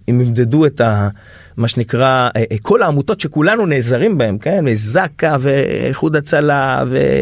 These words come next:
אה, יד שרה וכל, כל הדברים האלה, אתה תראה שה-, רמת הנתינה והאכפתיות במודעות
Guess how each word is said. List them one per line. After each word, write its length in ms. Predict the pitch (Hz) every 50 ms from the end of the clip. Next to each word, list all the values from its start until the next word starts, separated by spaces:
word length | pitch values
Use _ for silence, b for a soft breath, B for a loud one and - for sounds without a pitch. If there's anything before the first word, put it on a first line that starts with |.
| - - - 107 107 98 - - - -
אה, 60 | - - - - - 127
יד 180 | 139 143 143
שרה 280 | - 185 165 156 156 151 165
וכל, 300 | 160 143 156 - - - - B B B B B B B B B B B B B B B _ _
כל 340 | - 180 202 240 277 269 269
הדברים 300 | 240 202 190 196 208 185
האלה, 120 | 160 147
אתה 100 | 135 135
תראה 200 | - 160 190 254
שה-, 160 | - - 131 117 - - - - - - - 110 107 104 104 - - - -
רמת 380 | 117 107 107 110 135 190 196 -
הנתינה 540 | 180 135 120 110 - 120 113 117 147 135 104 98
והאכפתיות 840 | 110 101 104 - - - - 170 175 - - - 98 87 - - -
במודעות 960 | - 110 110 117 127 143 143 131 117 123 113 120 190 226 151 101 - - -